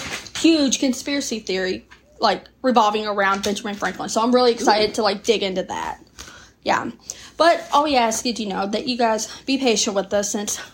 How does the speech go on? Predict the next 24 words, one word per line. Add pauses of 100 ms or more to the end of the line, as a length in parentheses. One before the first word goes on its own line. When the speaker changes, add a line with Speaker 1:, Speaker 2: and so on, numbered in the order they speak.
(100)
Speaker 1:
we're
fresh
out
of,
you
know,
the (240)
podcast
womb.
And
Speaker 2:
Oh,
yeah. (520)
Speaker 1:
I
mean,
we're
literally
just
learning
as
we
fucking
go.
I
mean,